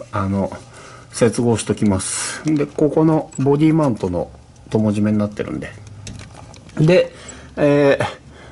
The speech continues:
ー、ブラケットがくっついてたとこひっぺがして、あの、やっぱ錆がね、すごいので、まあ、全体的にいってるけど、一応ね、そこの、こう、重なってるとこのね、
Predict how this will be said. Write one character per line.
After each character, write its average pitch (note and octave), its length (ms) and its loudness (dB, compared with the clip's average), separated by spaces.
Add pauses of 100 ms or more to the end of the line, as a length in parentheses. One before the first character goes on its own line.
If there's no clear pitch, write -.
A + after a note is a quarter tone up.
(100)
ー、 E3 40 0
ブ E3 80 4
ラ F#3 100 4
ケ F#3 80 2
ッ F#3 80 2
ト F#3 100 2
が F3+ 80 4
く - 120 -6
っ - 20 -16
つ G3 100 -2
い E3 60 4
て B2+ 140 2
た G#2 100 2
と G2+ 60 0
こ G2 100 -2
ひ G#2 140 -4
っ - 20 -8
ぺ B2+ 160 0
が B2+ 140 4
し - 100 -4
て、 G2 280 2
あ G2 180 -4
の、 G2 260 0
や A#2 80 2
っ - 20 0
ぱ G2+ 260 0
錆 C3 320 2
が G#2 120 4
ね、 F#2+ 140 -2
す - 120 -6
ご G2+ 200 2
い - 20 -4
の E2+ 140 -4
で、 E2 100 -2
ま F2 140 -2
あ、 - 20 -2
全 F#2 280 0
体 B3+ 180 4
的 B3 220 2
に A#3 300 2 (640)
い B2 60 0
っ - 20 -2
て - 180 0
る D#3 80 4
け F2 140 -2
ど、 F2 320 -2 (480)
一 E3+ 300 2
応 B3 120 4
ね、 A3+ 160 2
そ - 140 -4
こ G3 160 0
の、 F#3+ 340 2 (320)
こ D3 240 0
う、 - 0 -
重 E3+ 300 0
な F3 120 0
っ F3 40 -14
て - 160 -4
る D#3+ 140 0
と D#3 100 0
こ D#3 140 0
の D3+ 120 4
ね、 D3 200 0